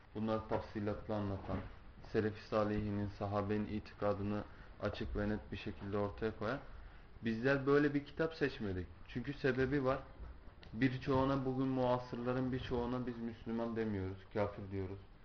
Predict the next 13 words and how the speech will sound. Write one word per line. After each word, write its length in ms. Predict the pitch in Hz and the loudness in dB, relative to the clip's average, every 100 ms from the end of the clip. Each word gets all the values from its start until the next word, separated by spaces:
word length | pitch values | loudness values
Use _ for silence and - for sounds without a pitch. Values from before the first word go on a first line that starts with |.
| - - - | -20 -14 0
Kaldı 260 | 110 131 | 0 2
ki 140 | 135 127 | -4 0
kafir 360 | 127 123 123 120 | 0 0 -2 -2
dediklerimizin 600 | 117 120 - 120 120 123 | -2 -2 -2 -2 -2 -4
kitaplarını, 600 | - - 120 - 117 120 | -6 -2 -2 2 2 2
ilimlerini 720 | 120 113 113 117 117 120 127 | 0 0 2 2 0 0 0
nasıl 240 | 123 - 110 | -2 -2 -4
insanlara 600 | 110 107 104 101 95 90 - - - - - | -4 -2 -2 0 -2 -4 -8 -16 -16 -6 0
nakledebiliriz? 760 | 107 107 98 92 90 90 92 - - - - - - - - - | 0 2 0 0 -2 -4 -6 -10 -16 -18 -18 -18 -16 -18 -10 4
Artı 440 | 113 113 135 131 - - - | 4 4 0 0 -2 -14 -4
bu 240 | 113 120 | -2 -2
bizim 300 | 120 117 123 123 | -2 -2 -4 -2
imajımız 500 | 120 120 117 120 | 0 0 0 -2